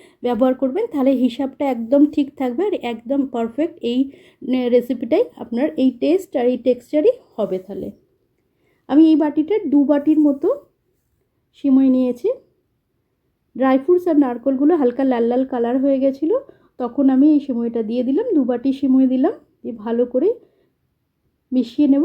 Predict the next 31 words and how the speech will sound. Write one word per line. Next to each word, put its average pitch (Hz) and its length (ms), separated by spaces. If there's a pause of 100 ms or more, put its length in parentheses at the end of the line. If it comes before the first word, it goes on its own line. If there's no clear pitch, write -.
গ্যাসের 302 360
ফ্লেমটা 285 340
কিন্তু 277 340
লোতেই 269 420
করা 247 260
আছে, 233 240
এটা 262 160
একটু 233 200
অল্প 226 260
সময় 254 280
ভেজে 247 260
নিতে 262 200
হবে, 339 140
হালকা 277 240
লাল 247 220
লাল 233 220
কালার 247 340
আসবে 302 320 (600)
ওই 262 120
পর্যন্ত 254 360
ভেজে 240 280
নিতে 240 240
হবে। 247 180 (640)
খুব 349 180
সুন্দর 254 440
গন্ধ 233 380
একটা 311 320
বের 240 200
হচ্ছে 240 240
রান্নাঘরে 226 500
এখন, 226 220